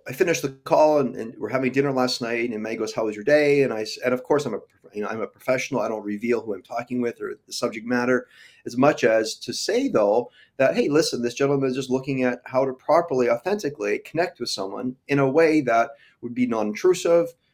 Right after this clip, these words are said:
but would nicely, um, you know, express interest, but interest in a playful, appropriate way,"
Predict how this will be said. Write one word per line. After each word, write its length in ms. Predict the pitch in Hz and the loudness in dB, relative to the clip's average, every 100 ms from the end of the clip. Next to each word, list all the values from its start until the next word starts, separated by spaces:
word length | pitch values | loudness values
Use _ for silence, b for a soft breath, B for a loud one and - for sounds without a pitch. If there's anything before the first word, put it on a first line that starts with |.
| _ | _
but 80 | 135 | 0
would 160 | 135 127 | 2 2
nicely, 640 | 123 139 - 131 131 127 _ | 2 0 0 0 0 -4 _
um, 360 | 120 120 120 127 - | -8 -6 -6 -8 -14
you 280 | - 127 127 | -12 -4 2
know, 160 | 123 | 4
express 500 | 127 - - 135 135 | 2 0 -2 -2 0
interest, 640 | - 208 190 160 - - _ - | 0 0 2 2 0 -8 _ -6
but 140 | - | -2
interest 500 | 180 170 143 139 - | -2 0 0 0 -2
in 220 | 131 127 127 | -2 -2 -2
a 200 | 120 117 | -2 -4
playful, 720 | - - 143 143 127 120 117 120 | -4 2 2 2 2 2 0 -6
appropriate 500 | - 123 - 104 156 | 2 2 2 -2 2
way," 200 | 147 | 0